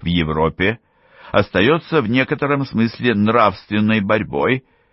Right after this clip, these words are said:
какой никогда не наблюдалось в ходе предыдущих схваток между великими державами.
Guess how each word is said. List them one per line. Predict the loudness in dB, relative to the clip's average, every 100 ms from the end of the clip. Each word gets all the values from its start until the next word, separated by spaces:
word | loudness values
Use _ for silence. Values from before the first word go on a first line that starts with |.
| _ _ _
какой | -2 2 2
никогда | 2 -2 -2 -2 -2 -2
не | 0 2
наблюдалось | 0 0 -2 2 2 2 -2
в |
ходе | -4 -2 0
предыдущих | -2 -2 -2 -2 -2 -4 -6 -10 -10
схваток | -14 -2 2 2 0 -6
между | -4 -4 -2 -4
великими | -2 -2 -2 -4 -2 -2
державами. | -4 -6 -6 -8 -8 -12